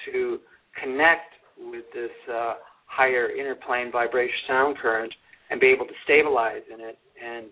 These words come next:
uh, be able to ultimately be a channel for it through the heart. But, but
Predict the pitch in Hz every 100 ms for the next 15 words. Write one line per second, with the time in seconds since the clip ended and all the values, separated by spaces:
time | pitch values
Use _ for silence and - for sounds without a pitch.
0 | - 113 110 127 120 - - - - 135
1 | - 117 - 107 110 - - - _ _
2 | - - 117 107 - 139 135 110 - 151
3 | 139 101 - - 131 117 143 127 98 123
4 | 113 - _ _ _ _ _ _ 120 117